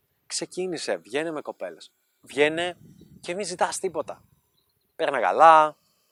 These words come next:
κάντε πράγματα μαζί, κόλπα μαζί, ταξίδια μαζί, ό,τι θέλετε.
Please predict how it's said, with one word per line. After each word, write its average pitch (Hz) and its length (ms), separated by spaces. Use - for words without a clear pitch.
κάντε 120 240
πράγματα 143 400
μαζί, 147 480
κόλπα 160 360
μαζί, 151 540
ταξίδια 165 440
μαζί, 147 220
ό,τι 180 140
θέλετε. 156 520